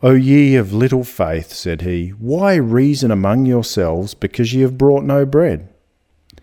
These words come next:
He reminded them of the two miraculous provisions of bread which they themselves had witnessed. Why should lack of provisions on board the vessel seem a serious circumstance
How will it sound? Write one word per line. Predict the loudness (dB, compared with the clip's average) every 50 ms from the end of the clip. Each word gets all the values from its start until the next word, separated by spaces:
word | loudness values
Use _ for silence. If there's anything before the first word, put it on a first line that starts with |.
| _ _ _
He | _ 0 2 2
reminded | 4 4 4 2 2 2 2 2 0 0 0 -2 -2 -2 -4
them | -4 -4 -4
of | -6 -6 -10 -10 -8
the | -8 -8 -8 -10 _ _ _ -4
two | 0 2 2 4 4
miraculous | 4 2 2 2 2 2 0 0 -2 -2 -2 -2 -2 -2 -6
provisions | -6 -6 -4 -4 -2 -2 -2 -2 -2 -2 -2 -2 -4
of | -6 -8 -6
bread | -4 -4 -2 -2 -4 -4 -4
which | -6 -6 -6 -6 -4 0
they | 2 2 2 2
themselves | 2 0 -2 -2 -2 0 2 4 4 2 2 -2 -6
had | -6 -4
witnessed. | -2 -2 -2 -2 -4 -8 -8 -8 -10 -14 -18 _ _ _ -20 -20 -20 -20 -20 -20 -20 -20 -20 _ -2
Why | 0 0 2 2 0 -2
should | -4 -2 0 2 2 2 0 0
lack | -2 0 0 -2 -4 -4 -4 -4
of | -6 -6 -6 _
provisions | -4 -4 -2 0 0 -2 -2 -2 -2 -4 -4 -6 -6 -4 -4
on | -2 -2 -2 -2 -2
board | -2 -2 -2 -2 -2 -4 -4 -6 -6
the | -6 -6
vessel | -4 -2 -2 -2 -2 -4 -6 -8 -8 -8 -8 -12 -16 _ _ _ _ _ _ _ _ _ -14
seem | -6 -2 0 0 2 2 0
a | -2
serious | -4 -2 0 0 2 2 2 0 -2
circumstance | -2 -2 0 0 -2 -2 -4 -6 -6 -8 -8 -8 -6 -6 -4 -6 -6 -10 -14 -18 -20